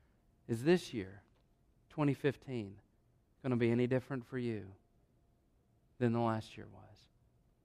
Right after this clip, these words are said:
or the year before that? I hope, my prayer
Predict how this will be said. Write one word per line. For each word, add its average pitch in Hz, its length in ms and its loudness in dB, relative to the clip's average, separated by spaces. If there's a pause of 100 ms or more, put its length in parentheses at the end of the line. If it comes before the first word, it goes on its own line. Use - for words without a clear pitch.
(540)
or 101 80 -10
the 98 80 -4
year 95 160 0
before 101 320 -6
that? 98 280 -10 (1040)
I 135 120 4
hope, 117 320 -2
my 120 180 4
prayer 104 460 -4